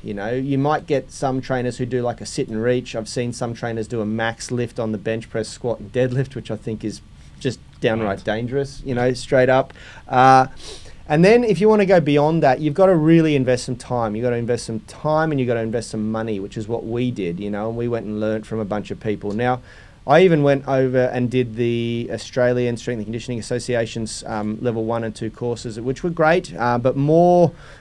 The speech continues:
Speaker 1: uh, appealed to trainers or coaches who wanted to get into training athletes, professional athletes, and then they teach you how to assess people and set benchmarks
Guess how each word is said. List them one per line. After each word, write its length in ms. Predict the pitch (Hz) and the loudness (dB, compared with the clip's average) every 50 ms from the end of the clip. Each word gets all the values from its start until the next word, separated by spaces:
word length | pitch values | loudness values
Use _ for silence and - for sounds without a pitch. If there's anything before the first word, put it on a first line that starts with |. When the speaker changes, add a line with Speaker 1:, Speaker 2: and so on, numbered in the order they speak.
| - - | -18 -8
Speaker 1:
uh, 180 | - 123 123 - | -2 -2 0 0
appealed 480 | 131 131 - - - 156 151 147 139 - | 0 -4 -4 -4 0 2 2 2 0 0
to 80 | - 131 | -6 -8
trainers 460 | - - - 139 131 131 131 127 117 | -8 -2 0 2 2 4 2 2 2
or 80 | 120 | 0
coaches 400 | - - 131 123 123 - 131 117 | -2 -2 -2 -2 -2 -4 -8 -8
who 100 | - 127 | -8 -6
wanted 220 | 117 113 120 120 113 | -6 -4 -6 -6 -6
to 80 | - 113 | -8 -8
get 160 | 104 123 117 | -6 -4 -4
into 200 | 117 113 - 113 | -4 -6 -8 -12
training 340 | - - 120 117 113 107 - | -10 -8 -6 -6 -6 -6 -8
athletes, 500 | - 107 110 117 - 135 139 160 170 170 | -8 -8 -8 -8 -8 -6 -6 -6 -8 -10
professional 540 | - - 123 - 127 117 110 - 117 107 101 | -12 -16 -10 -8 -8 -8 -8 -8 -8 -6 -4
athletes, 460 | 104 104 104 107 135 139 147 139 - | -4 -6 -6 -6 -6 -6 -6 -6 -6
and 100 | 123 123 | -6 -4
then 80 | 117 | -2
they 160 | 120 123 127 131 | -2 0 -2 -2
teach 320 | 127 - 135 127 117 - | -2 -2 -4 -4 -4 -4
you 100 | 131 120 | -6 -6
how 200 | 104 113 117 117 | -4 -4 -4 -4
to 80 | 113 113 | -4 -4
assess 400 | 110 - - - 123 113 110 - | -6 -6 -6 -6 -4 -4 -6 -8
people 340 | - - 123 120 - 117 | -10 -10 -10 -8 -8 -8
and 100 | 117 113 | -8 -8
set 280 | 110 - 127 117 104 - | -6 -6 -6 -6 -6 -6
benchmarks 520 | 113 110 110 107 - - 113 107 107 - | -6 -6 -6 -8 -8 -6 -6 -6 -8 -10